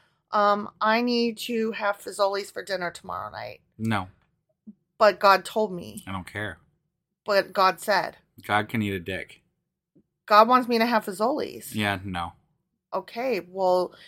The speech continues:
Speaker 1: you do not have the hand of God on you, so
Speaker 2: No, I
Speaker 1: you
Speaker 2: don't.
Speaker 1: will feel his wrath.
Speaker 2: Okay.
Speaker 1: And
Speaker 2: I, I welcome it.
Speaker 1: Okay.
Speaker 2: Yeah.
Speaker 1: I'm just saying.
Speaker 2: Right.
Speaker 1: Okay.
Speaker 2: <laughs>
Speaker 1: Anyway, let's continue this Bible reading. They replied,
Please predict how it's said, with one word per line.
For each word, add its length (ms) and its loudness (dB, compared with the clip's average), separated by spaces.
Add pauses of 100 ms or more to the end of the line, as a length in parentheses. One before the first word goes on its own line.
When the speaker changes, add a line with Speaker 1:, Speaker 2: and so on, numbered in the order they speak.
(160)
Speaker 1:
you 420 -4
do 120 -4
not 200 2
have 120 0
the 80 -2
hand 180 -4
of 120 -8
God 200 0
on 180 -8
you, 240 -12
so 420 -2
Speaker 2:
No, 180 0
I 80 -2
Speaker 1:
you 60 -4
Speaker 2:
don't. 100 0
Speaker 1:
will 80 2
feel 240 -2
his 160 -6
wrath. 420 -8 (120)
Speaker 2:
Okay. 220 -8 (500)
Speaker 1:
And 380 -6 (120)
Speaker 2:
I, 140 0
I 120 0
welcome 360 2
it. 100 -14 (260)
Speaker 1:
Okay. 280 -12 (340)
Speaker 2:
Yeah. 220 -6
Speaker 1:
I'm 80 -16
just 180 -16
saying. 420 -8
Speaker 2:
Right. 200 -10 (300)
Speaker 1:
Okay. 300 -6
Speaker 2:
<laughs> 580 -8
Speaker 1:
Anyway, 280 4
let's 180 4
continue 420 4
this 120 2
Bible 320 6
reading. 380 2 (1000)
They 540 12
replied, 600 6